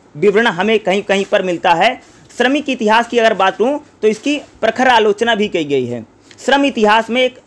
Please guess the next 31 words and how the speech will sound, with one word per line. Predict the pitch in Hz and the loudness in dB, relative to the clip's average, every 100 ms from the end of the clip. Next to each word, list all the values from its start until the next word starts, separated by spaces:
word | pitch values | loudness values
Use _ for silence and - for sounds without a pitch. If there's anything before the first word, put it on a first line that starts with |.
| - | -4
अगर | 175 220 | 0 0
देखोगे | 208 202 202 254 294 - - | 0 -2 0 0 0 -8 -8
तो | |
काफ़ी | 226 214 208 254 | -2 0 0 -2
इसमें | 269 - 240 | -4 -4 -2
जो | 208 | 0
लेखन | 226 160 180 185 247 | 0 2 -2 0 -2
किया | 254 196 175 | -2 0 0
गया | 175 165 | 2 0
है, | 185 262 - | 0 -4 -4
देखो | 196 165 - _ - - - - | -4 -4 -8 _ -20 -20 -20 -8
श्रमिक | 202 254 285 | -2 0 0
इतिहास | 254 196 202 | -2 0 0
की | 214 | 0
अगर | 214 | 0
बात | 180 160 | 2 0
करूँ, | 190 208 | -2 -6
जब | 147 175 170 | -2 -2 -2
से | 190 214 | 0 0
अगर | 190 | 2
आप | 185 160 | 0 0
देखोगे, | 165 156 151 202 262 - _ - | -2 -2 -2 -2 -4 -10 _ -6
जब | 156 | -4
से | 165 226 | -2 -4
Karl | - 175 196 | 0 0 2
Marx | 190 180 - | -2 -4 -4
की | 208 | -8
theory | - 165 196 | -2 0 2
आई | 175 | 2
थी, | 170 185 | 0 -4
जो | 175 190 180 | -2 -2 -2